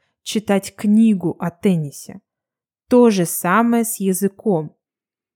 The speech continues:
Только наши внутренние сомнения и неуверенность мешают нам открыть рот, начать говорить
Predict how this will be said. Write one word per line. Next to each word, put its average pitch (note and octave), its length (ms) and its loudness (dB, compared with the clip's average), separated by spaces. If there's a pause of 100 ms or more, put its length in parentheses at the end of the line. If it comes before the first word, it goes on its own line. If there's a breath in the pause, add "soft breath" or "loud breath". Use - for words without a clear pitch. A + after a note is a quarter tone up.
(440)
Только C#4+ 480 2
наши G#3+ 600 0
внутренние G3 1000 0
сомнения F#3+ 1080 0 (560)
и A3+ 120 -2
неуверенность G#3+ 1160 0 (460)
мешают A3+ 680 0
нам G#3 520 0 (500)
открыть G#3+ 640 0
рот, A3+ 460 2
начать G#3 560 0
говорить F#3+ 640 -2